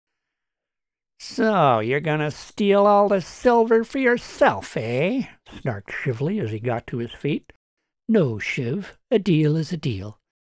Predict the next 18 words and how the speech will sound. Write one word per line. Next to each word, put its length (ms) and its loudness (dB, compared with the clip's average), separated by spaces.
The 80 0
medicine 580 -2
for 200 -2
five 320 -4
hundred 300 -6
ounces. 560 -8
I've 120 -4
decided 640 2
that 140 4
it's 180 -2
to 80 -4
my 200 4
advantage 720 -2
that 140 -6
you 240 -2
remain 420 -6
in 120 -6
business. 560 -4